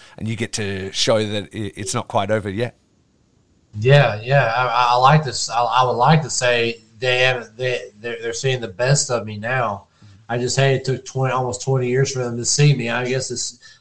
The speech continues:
Speaker 2: I'm like a fine wine, man. I just get better with age. A good bourbon, you know, good scotch, you know, whatever. You know, I just, I just, it, it just took me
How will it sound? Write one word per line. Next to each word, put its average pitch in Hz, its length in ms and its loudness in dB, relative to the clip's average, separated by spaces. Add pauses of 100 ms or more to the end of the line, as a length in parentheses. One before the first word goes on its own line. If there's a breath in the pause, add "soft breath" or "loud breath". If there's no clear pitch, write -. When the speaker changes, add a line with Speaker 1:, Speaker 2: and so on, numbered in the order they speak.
Speaker 2:
I'm 135 80 -6
like 156 160 8
a 139 120 -2
fine 147 380 6
wine, 127 380 0
man. 120 240 -4
I 123 80 -2
just 123 200 -6
get 120 180 -4
better 120 220 -2
with 117 120 -4
age. 110 300 -4
A 101 180 -14
good 127 180 -2
bourbon, 104 500 -6
you 101 120 -20
know, 104 300 -16
good 110 140 -18
scotch, - 800 -6
you 107 80 -14
know, 104 120 -12
whatever. 107 500 -8
You 101 80 -20
know, 101 120 -20
I 107 100 -18
just, - 360 -14 (380 loud breath)
I 123 80 -8
just, - 480 2
it, 151 200 -2
it - 20 2
just 180 260 4
took 196 220 6
me 170 320 2